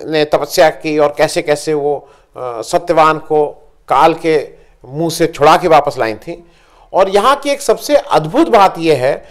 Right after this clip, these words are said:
कि यहाँ पे गणेश की बिना सूंड की एक मूर्ति जो बैठे हुए और थोड़ा बॉडी बिल्डर के शेप में है, वो एक मूर्ति भी यहाँ पे है।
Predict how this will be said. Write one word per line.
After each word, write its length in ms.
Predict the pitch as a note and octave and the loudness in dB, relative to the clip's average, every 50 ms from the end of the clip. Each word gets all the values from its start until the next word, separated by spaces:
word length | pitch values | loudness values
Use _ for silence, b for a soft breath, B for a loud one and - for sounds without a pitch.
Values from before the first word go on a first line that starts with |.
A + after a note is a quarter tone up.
| b b b b _ | b b b b _
कि 100 | - A#3 | -10 -10
यहाँ 360 | A3+ G3 F3 F3+ F#3 A#3+ C#4 | -6 0 0 2 2 2 0
पे 200 | C#4 - D4 C#4+ | 0 2 0 0
गणेश 500 | A3+ F3+ D3 D#3+ E3 G3+ A#3 C4+ B3+ - | 0 2 2 4 4 6 4 2 2 -2
की 160 | - - C#4+ | -6 -8 -8
बिना 440 | C4 F3 C3+ C3 D3+ F3 A3+ B3+ C#4+ | -8 -8 -2 -2 0 2 4 4 4
सूंड 460 | C#4 C#4 - - G3 G3 G3 G3 F#3 | 2 0 -6 -10 -6 -4 -4 -4 -6
की 160 | - G3 G#3+ A3+ | -8 -8 -2 0
एक 180 | A3 G3+ - D#3+ | 0 0 -2 -6
मूर्ति 400 | D#3+ D#3+ D#3+ D#3+ - G#3 A3+ G#3+ | -6 -6 -6 -6 -6 -8 -4 -2
जो 120 | F#3+ F3+ | -2 -2
बैठे 340 | C#3+ D3 D3+ E3 - G#3+ G#3 | 2 2 2 2 4 2 0
हुए 220 | G3+ G3 G3 F#3+ | 2 2 2 4
और 340 | F#3+ F#3 F3 C#3+ - b b b b b b - | 4 4 4 2 -2 b b b b b b -2
थोड़ा 100 | D3+ D#3 | -2 0
बॉडी 320 | D3 - C3+ E3+ F#3+ A3+ G#3 | 0 2 2 4 4 4 2
बिल्डर 280 | G3 F#3+ F3 F3+ E3 | 0 2 4 2 2
के 140 | - - D#3 | 2 -2 -10
शेप 260 | - - D3 C#3 - - | -2 -2 -2 -2 -2 -6
में 100 | B2+ G#2 | -10 -8
है, 180 | A#2 C3+ - _ b b b b b b C3 | -8 -12 -14 _ b b b b b b 0
वो 120 | D#3+ G#3 | 2 4
एक 140 | G#3+ - C3+ | 4 4 2
मूर्ति 380 | C3+ C#3 C3+ C3+ C3+ C#3 C3 A2 | -4 -8 -8 -8 -8 -8 -8 -8
भी 120 | G2+ G2 | -8 -8
यहाँ 160 | F2 D#2+ D#2 | -10 -12 -14
पे 160 | D2+ _ - | -16 _ -20
है। 100 | - - | -20 -20